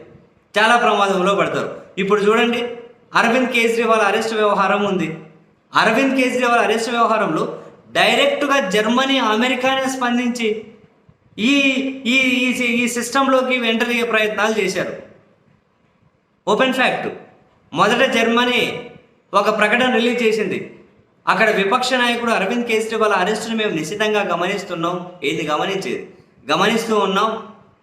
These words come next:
ప్రజాస్వామ్య దేశం అది, అక్కడ వ్యవస్థలను, న్యాయాన్ని ఎలాంటి లిమిట్స్ లేకుండా వాడుకునే హక్కు అరవింద్ కేజ్రీవాల్కు ఉంది. నిష్పాక్షిక దర్యాప్తును మేము ఆశిస్తున్నాము అని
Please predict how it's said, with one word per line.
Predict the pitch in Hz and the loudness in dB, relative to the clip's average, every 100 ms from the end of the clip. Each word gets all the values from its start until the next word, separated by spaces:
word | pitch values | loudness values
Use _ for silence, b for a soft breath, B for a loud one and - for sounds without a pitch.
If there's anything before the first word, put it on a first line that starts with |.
| _ _ _ _ _ _ _ _ _ _ | _ _ _ _ _ _ _ _ _ _
ప్రజాస్వామ్య | 180 190 254 254 254 240 220 | 0 2 2 2 2 2 2
దేశం | 220 220 226 202 | 0 0 0 0
అది, | 226 226 - - - _ _ _ _ _ - - | 0 -2 -6 -14 -20 _ _ _ _ _ -6 0
అక్కడ | 190 233 202 | 2 2 4
వ్యవస్థలను, | 202 247 247 254 240 240 220 | 2 2 0 0 0 0 0
న్యాయాన్ని | 214 233 226 226 220 220 - - _ _ - | 0 2 2 2 0 -4 -12 -20 _ _ -2
ఎలాంటి | 170 226 269 262 226 | 2 4 4 2 2
లిమిట్స్ | 214 262 - 254 | 2 0 -2 -4
లేకుండా | 247 247 240 233 | -2 0 2 4
వాడుకునే | 226 220 220 214 196 | 4 2 0 0 0
హక్కు | 196 196 233 | 0 0 0
అరవింద్ | 208 214 233 214 | 0 0 -2 0
కేజ్రీవాల్కు | 214 202 208 196 196 185 | 0 0 0 0 0 0
ఉంది. | 196 - - - - _ _ _ - _ _ 135 | 0 -2 -6 -16 -20 _ _ _ -20 _ _ -2
నిష్పాక్షిక | 185 - 214 233 254 - - 233 226 220 220 - - - - _ _ - 123 | -2 0 2 4 2 -2 -4 -2 0 0 0 -6 -16 -20 -20 _ _ -20 -2
దర్యాప్తును | 185 190 208 233 240 247 240 226 | 0 2 4 2 2 0 0 2
మేము | 214 196 196 | 2 2 2
ఆశిస్తున్నాము | 226 240 - 226 208 208 208 196 | 0 -4 -6 -2 0 0 0 0
అని | 185 | 0